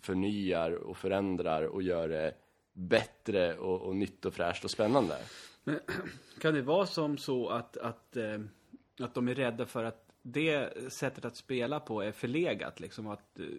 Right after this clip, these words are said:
Speaker 2: kidsen idag inte skulle uppskatta om det skulle vara ett riktigt omgångsbaserat?
Speaker 1: Och det, och det är ju kon-, alltså, då, då vill jag ju bara peka på Bravely Default och säga att det fanns en enorm publik där som,
Speaker 2: Jo, men
Speaker 1: som
Speaker 2: den
Speaker 1: slukade upp det.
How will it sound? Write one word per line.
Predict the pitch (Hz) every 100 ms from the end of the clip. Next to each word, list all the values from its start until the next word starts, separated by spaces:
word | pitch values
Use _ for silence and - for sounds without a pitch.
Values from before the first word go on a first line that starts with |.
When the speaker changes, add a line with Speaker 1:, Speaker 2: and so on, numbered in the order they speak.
| - - -
Speaker 2:
kidsen | - 143 139 - 123
idag | 113 123 147 67 67 - -
inte | 117 -
skulle | - 117 110
uppskatta | 131 123 - - 165 - 104
om | 101
det |
skulle | - 98
vara | 95
ett | 95 -
riktigt | 98 - 87 -
omgångsbaserat? | 101 95 85 92 85 - 82 76 - -
Speaker 1:
Och | 113
det, | 143 160
och | 151
det |
är | 160
ju | 156
kon-, | 143 151 139 135
alltså, | 135 135 143 160 160 160 131
då, | 143
då | 127 135 135
vill | 117 123 127
jag | 123 117
ju |
bara | 104 95
peka | 120 101 -
på | 98 85
Bravely | 92 90 90
Default | 110 120 90 82 85
och |
säga | - 95
att | 85
det |
fanns | 101 101 95
en | 95 92
enorm | 95 101 117 90
publik | 87 90 117 92 -
där | 78
som, | 107 165
Speaker 2:
Jo, | 202 202
men | 170
Speaker 1:
som | 175
Speaker 2:
den | 175 185
Speaker 1:
slukade | 90 95 98
upp | - -
det. | 71